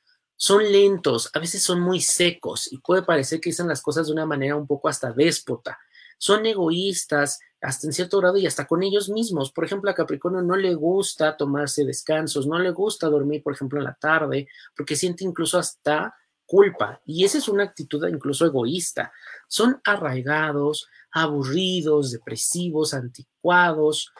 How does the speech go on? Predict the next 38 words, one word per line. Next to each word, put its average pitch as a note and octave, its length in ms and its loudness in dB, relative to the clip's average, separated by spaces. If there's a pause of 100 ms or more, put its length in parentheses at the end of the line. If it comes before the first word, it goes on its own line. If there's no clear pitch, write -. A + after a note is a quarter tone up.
(240)
Anticuados E3+ 460 0
en G3 80 2
el D3+ 80 0
sentido D3+ 300 0
que - 80 -4
son F3+ 200 0
muy F#3+ 220 0
tradicionalistas. E3 960 -2
A C#3+ 100 -4
ellos F#3 320 0
lo E3 220 2
que C3+ 140 4
funciona C#3+ 760 0
es E3+ 180 0
lo F3+ 180 0
que C3+ 240 0 (320)
ya F3 180 4
está D#3+ 300 0
probado. C3 440 2
No D#3+ 140 2
les G#3+ 220 4
gusta G3 300 2
arriesgar D#3 420 2
y F3+ 60 0
probar D3+ 300 2
métodos D3 460 0
nuevos. C3+ 580 -2 (640)
Generalmente F#3 720 0
son F#3+ 180 2
muy F#3 160 2
obsesivos, E3 680 0
hasta C#3 480 -2
que D3 180 -2
consiguen G3+ 600 0
algo, F#3 440 0
van D#3+ 260 0
a D#3+ 60 0
descansar. B2 540 -4